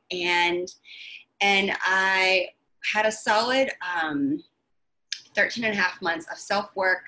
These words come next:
of sobriety, of learning how to cope with, um, the good days, the bad days, with meditation and, and breathing. Um, I like to joke about how I huff essential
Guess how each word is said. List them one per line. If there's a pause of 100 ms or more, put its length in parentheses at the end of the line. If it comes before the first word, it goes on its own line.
(320)
of
sobriety, (160)
of (120)
learning
how
to
cope
with, (460)
um,
the
good
days,
the
bad
days, (380)
with (180)
meditation
and,
and
breathing.
Um, (100)
I
like
to
joke (100)
about
how
I
huff
essential